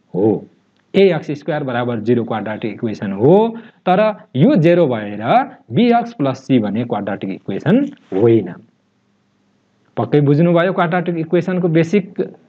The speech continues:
रुल्सहरू अथवा definition, वा तपाईँले अब equation quadratic equation हो होइन भनेर चिन्न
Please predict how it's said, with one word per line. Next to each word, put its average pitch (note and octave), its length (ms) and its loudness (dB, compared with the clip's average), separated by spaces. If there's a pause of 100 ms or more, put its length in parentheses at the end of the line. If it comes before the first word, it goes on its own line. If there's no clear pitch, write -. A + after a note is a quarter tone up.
(200)
रुल्सहरू F3+ 680 2 (400)
अथवा C#3+ 260 0
definition, F3 760 0 (400)
वा D3+ 440 2 (100)
तपाईँले G#3+ 320 0
अब C#3 180 -2
equation B2+ 460 -4
quadratic C3 480 -2
equation B2+ 360 -4
हो A2 300 4
होइन C#3 320 2
भनेर G#2+ 320 -10
चिन्न B2+ 520 -4